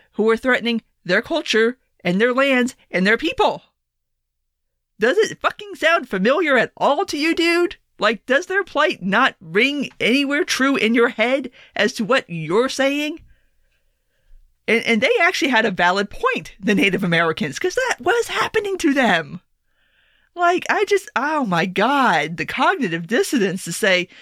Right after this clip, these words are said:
"Well, the, uh, they, they were a bunch of savages and they shouldn't have fought back." It's like, well, you know what? Maybe you shouldn't either then. How about that? Maybe you should just sit back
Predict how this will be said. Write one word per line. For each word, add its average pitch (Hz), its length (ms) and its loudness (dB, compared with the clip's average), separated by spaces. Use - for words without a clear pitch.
"Well, 440 360 4
the, 370 320 4
uh, 269 40 0
they, 262 180 2
they 214 200 2
were 220 120 2
a 208 40 0
bunch 180 200 -2
of 160 80 -4
savages 170 640 0
and 185 140 -2
they 226 100 2
shouldn't 330 260 -2
have 247 100 0
fought 170 280 0
back." 165 240 2
It's 240 80 -6
like, 392 160 -12
well, 392 440 2
you 370 100 -6
know 392 140 4
what? 381 320 2
Maybe 359 480 0
you 330 160 2
shouldn't 233 380 2
either 156 320 0
then. 120 180 -2
How 247 120 2
about 311 260 0
that? 185 280 0
Maybe 285 240 0
you 294 160 2
should 208 120 -2
just 190 200 -2
sit 175 160 -2
back 156 320 -2